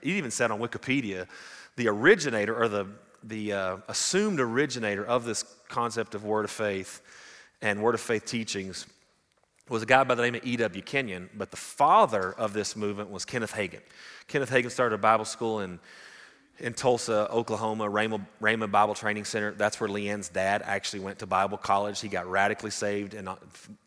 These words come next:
I mean, what was it, like, three weeks later, he enrolled in Rhema. It was, like, within a couple of weeks. I'm like, "Man, he just went zero to a hundred," you know? And, uh,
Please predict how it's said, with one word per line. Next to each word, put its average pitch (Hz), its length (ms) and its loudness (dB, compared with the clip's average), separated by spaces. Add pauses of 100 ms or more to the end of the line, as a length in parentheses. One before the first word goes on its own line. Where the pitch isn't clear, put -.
(160)
I 113 100 -4
mean, 110 220 -8
what 123 120 -4
was 117 100 -8
it, 95 40 -4
like, - 100 -4
three 120 220 -2
weeks 131 240 -2
later, 120 220 2
he 110 200 -6
enrolled 98 300 -2
in 98 80 -6
Rhema. 95 300 -6 (100)
It 110 80 -6
was, 104 160 -6
like, 101 140 -4
within 110 160 -6
a 101 60 -8
couple 135 300 -6
of 95 60 -6
weeks. 110 380 -6
I'm 95 80 -8
like, 90 160 -8
"Man, 123 160 -6
he 117 160 -8
just 160 160 -10
went 87 140 -10
zero 110 300 0
to 95 80 -4
a 87 80 -2
hundred," 104 460 -4
you 104 120 -8
know? 107 200 -8 (560)
And, 113 380 6
uh, 95 220 4